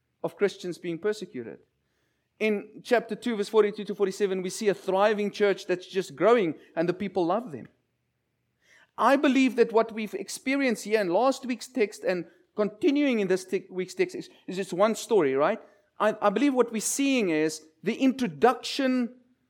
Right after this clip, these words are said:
of the gospel in the temple. Do you think that's important? I think it's extremely important for the Jews. The gospel has been produced outside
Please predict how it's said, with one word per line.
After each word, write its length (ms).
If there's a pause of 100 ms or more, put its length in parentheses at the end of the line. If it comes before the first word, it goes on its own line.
(180)
of 100
the 80
gospel 840 (320)
in 300
the 100
temple. 720 (1120)
Do 80
you 80
think 200
that's 240
important? 540 (840)
I 80
think 200
it's 120
extremely 500
important 640 (420)
for 100
the 100
Jews. 500 (380)
The 120
gospel 460
has 140
been 180
produced 580 (400)
outside 880